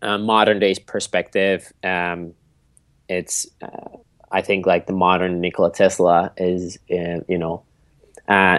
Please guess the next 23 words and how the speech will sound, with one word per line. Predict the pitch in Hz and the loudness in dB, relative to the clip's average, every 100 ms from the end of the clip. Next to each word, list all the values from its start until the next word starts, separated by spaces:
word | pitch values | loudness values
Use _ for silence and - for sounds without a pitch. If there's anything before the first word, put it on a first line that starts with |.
| - | 2
Elon | 101 98 98 | 2 4 4
Musk, | 110 120 - - - _ _ - | 4 2 0 -8 -16 _ _ -2
uh, | 98 95 95 87 - _ 107 | 2 4 2 0 -6 _ 2
I | 98 | 4
think | 110 | 4
there's | 98 92 98 | 2 0 0
a | |
lot | 95 | 0
of | 95 | 2
great | - 98 95 | 0 -2 0
minds | 92 90 | -2 -2
in | 90 | -8
technology | - - 92 90 101 110 123 135 _ | -10 -6 0 2 2 0 -2 -4 _
that | 98 92 | -6 -2
can | 92 | -4
hopefully | 90 101 95 101 92 | 0 0 0 0 -2
solve | - 92 87 - - - | 2 4 4 2 -8 -2
a | |
lot | 90 95 | 2 4
of | 90 | 2
the | 92 | -2
major | 90 87 80 | -4 -4 -4
problems, | - 87 87 110 127 - | 0 2 2 -2 -6 -14